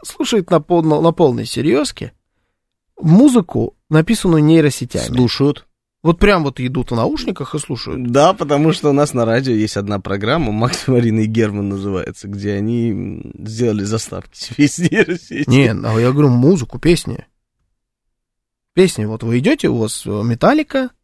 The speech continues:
Speaker 1: A C D C, Любэ, и «Нейросетевой» какой-нибудь трек.
Speaker 2: Ну,
Speaker 1: Вот
Speaker 2: как
Speaker 1: это
Speaker 2: это,
Speaker 1: делаете?
Speaker 2: как, как это можно на серьезке воспринимать
Speaker 1: А,
Speaker 2: вообще?
Speaker 1: а поч-, а что тогда?
Speaker 2: Нужно, ну, давай так, нужно время.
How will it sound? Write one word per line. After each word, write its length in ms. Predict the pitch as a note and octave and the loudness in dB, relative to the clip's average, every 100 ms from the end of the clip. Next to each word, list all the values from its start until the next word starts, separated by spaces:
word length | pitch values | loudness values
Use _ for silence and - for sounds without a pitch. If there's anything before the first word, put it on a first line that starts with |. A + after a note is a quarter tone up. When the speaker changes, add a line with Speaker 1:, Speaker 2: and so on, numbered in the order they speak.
| _ _ _ _ _ _ _ | _ _ _ _ _ _ _
Speaker 1:
A 60 | A2+ | -4
C 160 | - | -2
D 180 | A#2+ G#3+ | 0 2
C, 300 | B3+ A#3 G#3+ - _ | 0 -2 -2 -6 _
Любэ, 460 | A#2+ B2 C3+ A3+ A#3+ _ _ _ _ _ _ | 2 4 4 2 -4 _ _ _ _ _ _
и 520 | F3 D#3+ D#3 D3+ C#3+ - _ D3+ | 2 4 6 4 4 0 _ 2
«Нейросетевой» 800 | D#3 F3 D3+ - - A#2 C3 | 6 6 2 -8 -6 -4 -2
какой-нибудь 800 | B2+ A2+ G#2 A2+ - - - G#2 G2+ | -4 -6 -6 -8 -10 -16 -16 -14 -6
трек. 300 | G#2 - - | -6 -6 -8
Speaker 2:
Ну, 140 | C#3 | -2
Speaker 1:
Вот 80 | C3 | 0
Speaker 2:
как 100 | F#3+ | 2
Speaker 1:
это 100 | C#3+ | 2
Speaker 2:
это, 80 | F3+ | 4
Speaker 1:
делаете? 320 | E4 F#4+ F#3+ | 4 4 2
Speaker 2:
как, 100 | D3+ | -2
как 240 | - G3 E3 | -2 -4 -2
это 100 | B2 | -2
можно 320 | A#2+ D#3+ A#2+ | -2 -4 -4
на 140 | G#2+ | -4
серьезке 580 | G#2+ A2 G#2+ G2+ - - - | -4 -4 -2 -4 -8 -14 -16
воспринимать 520 | - - - C3 C3+ | -18 -20 -14 -2 2
Speaker 1:
А, 260 | A#2+ A2 | 4 4
Speaker 2:
вообще? 200 | G#2 G#2 - | 0 -4 -8
Speaker 1:
а 100 | A2+ | 0
поч-, 260 | - - | 0 0
а 100 | F#3+ | -2
что 240 | C#3+ - F3+ | -2 0 0
тогда? 300 | A2 G2 - - - - - - - | 0 -4 -6 -8 -12 -16 -20 -20 -10
Speaker 2:
Нужно, 480 | A#2 A#2+ A#2+ A#2 E3 - | -4 -2 -2 -2 -6 -2
ну, 180 | C3+ D#3+ | 2 4
давай 240 | G#3+ C4+ | 2 0
так, 200 | D3+ - _ _ - | -2 -4 _ _ -2
нужно 300 | A3 B3 C#4+ | -2 0 0
время. 480 | C#4+ C#3+ G2 A2+ | 0 0 -2 -10